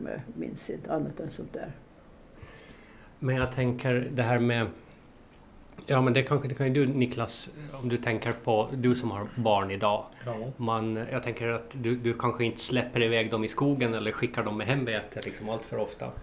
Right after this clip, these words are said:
Speaker 3: Nej, det är väl där skillnaden har blivit. Att idag, på den tiden så var ju barnen kanske med från början.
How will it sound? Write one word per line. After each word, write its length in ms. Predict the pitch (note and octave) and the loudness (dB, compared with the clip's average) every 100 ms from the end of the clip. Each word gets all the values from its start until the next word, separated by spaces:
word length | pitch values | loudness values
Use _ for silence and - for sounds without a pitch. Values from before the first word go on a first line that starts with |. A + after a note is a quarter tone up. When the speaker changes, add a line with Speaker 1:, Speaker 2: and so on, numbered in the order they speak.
| - | 0
Speaker 3:
Nej, 500 | C3 B2+ C3+ C#3 - - | 6 8 6 4 0 -2
det 80 | C3 | 2
är 60 | D3+ | 4
väl 140 | D#3 | 8
där 180 | A#2 D3+ | 8 8
skillnaden 500 | - B2 G#2 G2 G2 | 6 4 6 4 4
har 80 | G2 | 2
blivit. 360 | G2 F#2+ F#2+ - - | 4 4 2 -2 -2
Att 200 | A2 A2+ | 0 0
idag, 460 | A2 A#2 A2+ A2+ - | 4 8 8 6 0
på 80 | A#2 | 2
den 220 | A#2 B2+ | 4 4
tiden 380 | C3 B2+ A2+ A2+ | 6 6 6 2
så 120 | A#2 | 2
var 140 | A2+ A2+ | 4 6
ju 80 | |
barnen 440 | A2+ A#2 A2+ G#2+ G#2+ | 8 6 6 2 0
kanske 280 | G#2+ G#2 A2+ | -2 0 0
med 320 | A2 G#2+ G#2 G2+ - - - - | 2 2 0 -2 -14 -20 -20 -18
från 240 | - A#2 | 0 2
början. 540 | A2 - C#3+ G2 F#2+ | 4 4 4 2 0